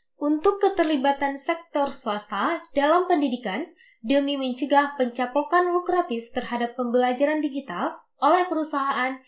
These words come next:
dan untuk mengembangkan infrastruktur pendukung. Kami juga mendesak para pemimpin G dua puluh untuk memperkuat strategi pembelajaran campuran yang aman untuk sistem pendidikan yang tak terganggu.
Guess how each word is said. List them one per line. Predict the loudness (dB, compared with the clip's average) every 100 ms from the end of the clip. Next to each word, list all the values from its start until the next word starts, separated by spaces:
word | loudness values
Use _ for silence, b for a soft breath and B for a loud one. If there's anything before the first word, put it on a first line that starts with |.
| b 2
dan | 2 4
untuk | 0 2 0 2
mengembangkan | 0 2 4 4 4 0 0
infrastruktur | -6 -4 -2 -2 -2 -2 0 0 0
pendukung. | -4 -2 -2 -4 -6 -14 _ _ _ _ _ _ _ _ _ _
Kami | 4 8 6 6
juga | 6 6
mendesak | 6 4 2 2 0 0 4
para | 4 6
pemimpin | 4 4 4 6 4 6
G | 4 6
dua | 4 2
puluh | -2 0 -2 -2
untuk | -8 -4 -2 -2 -4 _ _ _ _ _ _ _ _ _ 4
memperkuat | 6 4 2 4 6 6 4
strategi | 4 4 6 6 6
pembelajaran | 4 4 8 6 8 6 4 4
campuran | 2 4 4 4 2
yang | -2 -2
aman | 2 4 4 0 _ _ -2
untuk | 0 0
sistem | 2 0 2 2 4
pendidikan | 2 2 -2 4 4 4
yang | 2 0 0
tak | -4 -4
terganggu. | -8 -2 -2 -2 -6